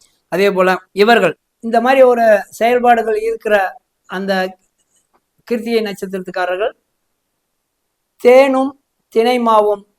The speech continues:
தானமாக கொடுத்துவிட்டு, அருள்மிகு காய ரோக ஈஸ்வரர் நாகப்பட்டினத்துல இருக்குது,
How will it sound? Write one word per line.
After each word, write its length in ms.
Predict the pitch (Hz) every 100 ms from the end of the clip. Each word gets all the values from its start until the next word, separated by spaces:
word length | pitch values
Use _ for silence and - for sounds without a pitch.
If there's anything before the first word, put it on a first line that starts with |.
| _
தானமாக 640 | 175 196 208 208 202 196
கொடுத்துவிட்டு, 580 | 190 190 180 196 196 214 254 - _ _ _ _ _ _ _ _ _ _ _ _ _ _ -
அருள்மிகு 640 | 170 233 262 240 233 214 190 - _
காய 560 | - 214 233 240 240 240
ரோக 360 | 185 202 220 220 220 196
ஈஸ்வரர் 600 | 214 214 - 196 196 190 - _ _ -
நாகப்பட்டினத்துல 960 | 180 214 214 208 190 190 190 180 180
இருக்குது, 320 | 175 170 165